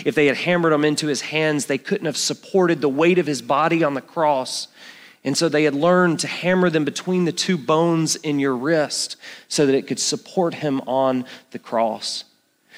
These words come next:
And when they hammered them through this, if you push on your wrist, you'll feel a little bit of pain 'cause there's a nerve there. It's the median nerve. It's compared oftentimes to the ulnar nerve.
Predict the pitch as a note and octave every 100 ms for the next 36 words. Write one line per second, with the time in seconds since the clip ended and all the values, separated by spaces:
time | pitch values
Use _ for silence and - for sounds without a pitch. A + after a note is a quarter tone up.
0 | - E3 E3 D3 F#3+ G3+ F#3+ D#3+ D3 F3+
1 | F#3+ D#3+ - D3+ D3+ - G3 F3+ E3 D3
2 | C3+ C3+ E3+ C#3+ - D3+ C3 - G3+ G3
3 | D#3+ D#3+ G3+ E3+ E3 - - G3 F#3 D#3+
4 | C#3 D3+ C3 C3 D#3 G3+ A3+ C#3 D3 C3+
5 | A#2+ - - - - E3+ E3+ G3+ F#3 E3
6 | D3+ D#3 D#3 B2+ - - E3 F#3+ G3+ F3
7 | F#3+ G3 E3+ E3+ D#3+ D3 - D#3+ - G3
8 | G#3+ F3 C#3+ A#2+ A2 A2